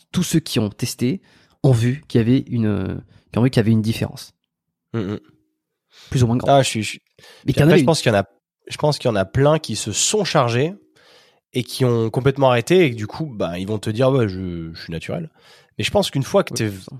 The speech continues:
Speaker 2: t'as fait une vraie bonne grosse cure, t'es plus vraiment naturel. Enfin, c'est, faut, je sais qu'il va, il, on va te dire, oh, tu perds tes gains. Mais moi, je pense pas que tu perdes cent pour cent. Tu vois, c'est,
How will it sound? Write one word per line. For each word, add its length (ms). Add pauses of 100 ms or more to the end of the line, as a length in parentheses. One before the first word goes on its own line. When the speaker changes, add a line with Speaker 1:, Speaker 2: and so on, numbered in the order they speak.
Speaker 2:
t'as 100
fait 120
une 160
vraie 340
bonne 240
grosse 320
cure, 400 (760)
t'es 100
plus 320
vraiment 340
naturel. 520
Enfin, 160
c'est, 340
faut, 240 (240)
je 120
sais 220
qu'il 200
va, 80
il, 320 (120)
on 60
va 100
te 120
dire, 180
oh, 60
tu 160
perds 240
tes 120
gains. 280 (320)
Mais 100
moi, 240
je 140
pense 260
pas 160
que 60
tu 120
perdes 200
cent 160
pour 180
cent. 160
Tu 140
vois, 40
c'est, 480